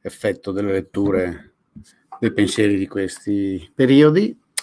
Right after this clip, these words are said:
e, però, essendo non, non particolarmente preparata,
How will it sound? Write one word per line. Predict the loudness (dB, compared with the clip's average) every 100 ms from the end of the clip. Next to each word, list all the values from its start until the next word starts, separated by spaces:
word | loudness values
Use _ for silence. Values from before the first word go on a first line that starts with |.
| -14 _ _ -20 -8
e, | 0 2 4 2 0 -2 -4 -6 -8 -14 _ _
però, | -2 0 -2
essendo | -8 -12 -6 -2 -2 -2
non, | -2 -4 -6 -8 -10 -12 -18 -20 -20 _ _ _
non | -2 2
particolarmente | 2 2 2 4 2 -2
preparata, | -2 -2 -4 -8 -12 -14